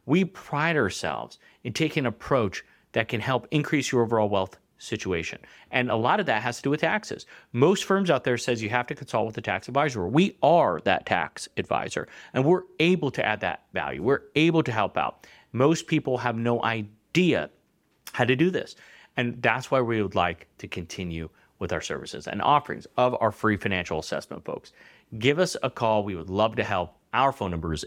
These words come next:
eight five five, nine six three,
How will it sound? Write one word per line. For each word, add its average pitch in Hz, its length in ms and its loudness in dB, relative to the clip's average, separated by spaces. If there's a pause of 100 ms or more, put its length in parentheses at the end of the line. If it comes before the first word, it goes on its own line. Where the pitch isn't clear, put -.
eight 135 180 2
five 120 260 0
five, 110 300 0 (420)
nine 139 480 4
six - 380 0
three, 165 480 0